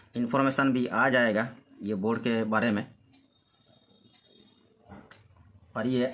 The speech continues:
डेटा क्लॉक जो मैंने एचडीएमआई केबल के थ्रू लगाया है, ये सही से कनेक्ट हुआ है कि नहीं, वो भी पता चल जाएगा। तो अभी रेड इंडिकेटर जला हुआ है, इसको बंद होने तक, हाँ, बंद हो गया है। तो मैं फिर से लाइन दे रहा हूँ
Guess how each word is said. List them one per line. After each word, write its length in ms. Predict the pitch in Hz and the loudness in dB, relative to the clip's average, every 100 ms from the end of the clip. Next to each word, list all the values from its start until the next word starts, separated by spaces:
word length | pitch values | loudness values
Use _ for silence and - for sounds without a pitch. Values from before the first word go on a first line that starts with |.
| - | -4
डेटा 320 | 117 131 131 | 0 2 4
क्लॉक 300 | 147 147 147 123 | 2 2 2 0
जो 260 | 139 139 | 0 0
मैंने 320 | 135 135 127 127 | 0 0 0 0
एचडीएमआई 460 | 123 120 139 135 | 0 0 2 2
केबल 300 | 127 127 135 | 0 0 0
के 100 | 127 | 0
थ्रू 180 | 127 139 | -2 0
लगाया 400 | 113 113 135 123 | 0 2 2 4
है, 100 | 117 | 2
ये 140 | 113 120 | 0 0
सही 220 | 131 127 | 0 -2
से 140 | 123 | -2
कनेक्ट 380 | 135 117 135 135 | -2 0 0 0
हुआ 120 | 143 | 0
है 60 | 135 | 0
कि 80 | 143 | 2
नहीं, 160 | 139 | 0
वो 140 | 131 123 | 2 2
भी 120 | 139 | 0
पता 240 | 123 104 | 0 -2
चल 220 | 95 90 85 | -2 -4 -4
जाएगा। 300 | 82 82 80 - _ _ - _ _ - - - - _ _ _ _ _ _ _ - | -6 -6 -10 -16 _ _ -20 _ _ -20 -20 -20 -20 _ _ _ _ _ _ _ -8
तो 100 | 107 | -4
अभी 400 | 101 101 117 110 - | -2 0 0 0 -4
रेड 240 | 104 110 110 | -4 -2 0
इंडिकेटर 480 | 110 113 117 110 104 | 0 0 0 0 0
जला 260 | 110 117 | 0 2
हुआ 240 | 120 107 104 | 2 2 2
है, 100 | 117 | 0
इसको 240 | - 113 | -2 -4
बंद 280 | 95 110 113 | -2 0 0
होने 180 | 113 110 | 0 0
तक, 520 | 113 107 113 110 - | -2 -2 0 -2 -2
हाँ, 280 | 101 104 90 | -4 -2 -2
बंद 320 | 90 98 107 101 | -4 -2 0 0
हो 60 | |
गया 200 | 92 92 | -2 -2
है। 160 | 87 117 - - - _ _ - | -2 -2 -4 -8 -12 _ _ -12
तो 80 | 110 | -4
मैं 240 | 117 113 - | -2 -2 -2
फिर 120 | 117 | -4
से 140 | - | -2
लाइन 260 | 104 110 110 | -2 0 0
दे 80 | 104 | 0
रहा 140 | 92 | 0
हूँ 220 | 110 180 | -2 -2